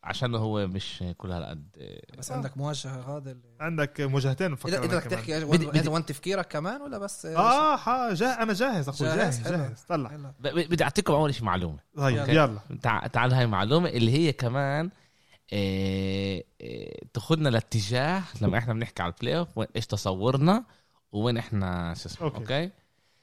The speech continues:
Speaker 1: آخر مرة فريق من الشرق ربح، آه،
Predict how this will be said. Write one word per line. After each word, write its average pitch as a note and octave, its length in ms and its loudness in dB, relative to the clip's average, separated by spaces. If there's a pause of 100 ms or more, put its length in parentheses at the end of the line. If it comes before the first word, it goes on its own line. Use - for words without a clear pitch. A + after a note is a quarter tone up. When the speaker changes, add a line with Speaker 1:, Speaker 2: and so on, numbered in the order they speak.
(800)
Speaker 1:
آخر E3+ 320 4
مرة G#2+ 420 0 (520)
فريق A2+ 440 -4
من A2 120 2
الشرق - 420 -4 (840)
ربح، A2+ 480 -4
آه، - 140 -6